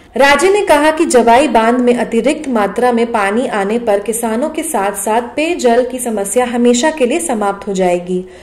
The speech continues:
जिसका लाभ वर्तमान में इकतीस हजार हेक्टेयर कमांड की जगह अड़तीस हजार हो जाएगा। मुख्यमंत्री राजे ने कहा कि महिलाओं पर होने वाले अत्याचार को लेकर प्रदेश में जल्द ही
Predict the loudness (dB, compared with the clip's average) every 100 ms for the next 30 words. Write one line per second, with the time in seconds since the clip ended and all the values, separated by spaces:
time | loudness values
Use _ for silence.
0 | -20 -6 -4 0 2 4 4 2 0 -12
1 | -6 2 4 4 0 2 2 2 2 0
2 | -2 -4 -2 -2 -2 -2 2 2 2 0
3 | -14 -10 -2 -2 0 2 2 0 -2 0
4 | -2 -4 -6 -8 -8 -14 -8 2 2 4
5 | 2 0 -8 -8 0 2 2 2 2 2
6 | 4 6 4 4 2 4 2 0 -2 -4
7 | -8 -18 -20 -16 -2 -2 2 4 4 4
8 | 6 4 2 0 0 0 -2 -2 -4 -2
9 | 0 0 -2 0 -2 -2 -2 0 0 0
10 | 0 -4 -4 -2 -2 -2 -2 0 0 0
11 | 0 -2 -2 0 0 0 -4 0 2 2
12 | 2 -2 -4